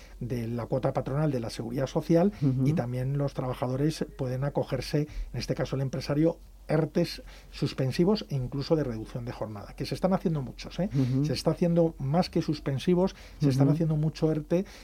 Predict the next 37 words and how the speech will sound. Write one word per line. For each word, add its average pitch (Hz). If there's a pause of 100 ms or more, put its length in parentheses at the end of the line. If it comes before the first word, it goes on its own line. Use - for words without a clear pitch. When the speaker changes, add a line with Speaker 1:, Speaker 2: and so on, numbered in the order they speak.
(140)
Speaker 1:
en 127
donde 143
se -
está 139
reduciendo 147
al 131
trabajador 135
un 135
veinticinco 131
por 135
ciento, 180
un 160
cincuenta 127
por 202
ciento, 170 (400)
ya 151
se -
le 180
va 170
llamando 165 (400)
para, 135
para 131
cubrir 147
determinadas 139
jornadas. 151
¿Qué -
es 175
lo 190
que 170
está -
ocurriendo? 147
Pues -
pongamos 156
el 160
ejemplo 151
de 139
Madrid. 104